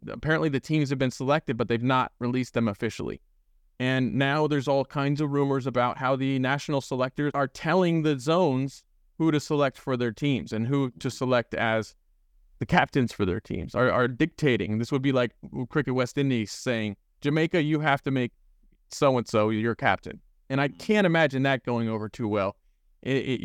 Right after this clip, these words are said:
Speaker 1: in Jamaica, coming down from the Cricket West Indies board. So, yeah, we, we have a lot of these similar issues. There's similarities. It's, but yeah, it's, it's difficult when you don't <laughs> know if, if there's m-, malice happening or if they're just, uh, incompetent.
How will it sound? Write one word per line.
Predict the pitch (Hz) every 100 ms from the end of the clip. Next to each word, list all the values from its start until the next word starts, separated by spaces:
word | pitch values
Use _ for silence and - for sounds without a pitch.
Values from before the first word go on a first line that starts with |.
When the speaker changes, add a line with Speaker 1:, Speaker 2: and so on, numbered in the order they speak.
| 131
Speaker 1:
in | 127
Jamaica, | 117 117 127 113 85 -
coming | - 135 127
down | 113 123 123
from | - 113
the |
Cricket | 107 123 -
West | 110 107 -
Indies | 170 139
board. | - - - _ _ _ _ _
So, | - 156 151 139 -
yeah, | 147 131
we, | 147 175 -
we | 175
have | 180 185
a |
lot | 180 170 165
of |
these | 156 156 - - _ _
similar | _ - - 185 156 123
issues. | 110 107 120
There's | 139 151
similarities. | 185 180 139 110 87 -
It's, | 117 123 - - _ _ _ _ _ _
but | 147 143
yeah, | 131
it's, | 120 117
it's | 151 -
difficult | - 170 170 156 -
when | 135
you | 127
don't | 135 131
<laughs> | 135
know | 147 226 165 _ _ _ _
if, | 151 131 -
if | 135 120
there's | 135 131 - -
m-, | - 139 -
malice | - 139 156 202 214
happening | 226 233 233 220
or | 156
if | 143
they're | 151
just, | 151 160 -
uh, |
incompetent. | 160 156 156 175 160 -